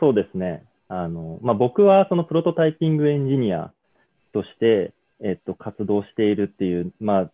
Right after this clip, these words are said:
仕事の内容とかはまあ深く言えないんですけど、まあ、結構大きいところでは、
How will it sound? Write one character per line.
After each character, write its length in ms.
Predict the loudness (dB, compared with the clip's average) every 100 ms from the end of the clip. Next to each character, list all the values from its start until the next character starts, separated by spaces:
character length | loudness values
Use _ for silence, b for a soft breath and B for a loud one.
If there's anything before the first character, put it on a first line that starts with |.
| -6
仕 60 |
事 200 | 0 2
の 100 | 2
内 200 | 2 2
容 140 | 2 0
と 100 | 0
か 120 | -2
は 60 | -2
ま 100 | -6
あ 20 |
深 220 | -4 -4
く 80 | -2
言 140 | -2
え 20 |
な 100 | -2
い 40 | -4
ん 60 |
で 60 | -6
す 80 | -10
け 100 | -12
ど、 80 | -8
ま 200 | -4 -4
あ、 140 | -4 _
結 180 | -6 0
構 220 | 2 2
大 60 | 0
き 180 | -2
い 40 | -4
と 80 | -2
こ 100 | -2
ろ 100 | -2
で 100 | -2
は、 380 | 0 -2 -6